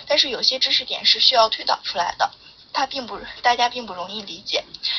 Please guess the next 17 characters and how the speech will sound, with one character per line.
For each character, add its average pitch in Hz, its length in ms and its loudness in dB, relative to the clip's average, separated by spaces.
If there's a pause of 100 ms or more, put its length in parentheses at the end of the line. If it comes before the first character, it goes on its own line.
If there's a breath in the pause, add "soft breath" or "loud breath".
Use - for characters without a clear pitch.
(100)
因 269 140 -2
此 269 140 -4
呢， 185 160 -2
预 233 80 -4
习 220 160 6
的 208 120 -2
目 220 160 -6
的 196 160 -4
就 - 100 6
是 - 120 2
提 - 180 4
前 208 200 2
了 190 140 0
解 - 160 -6
知 - 120 0
识 - 160 6
点， - 220 -6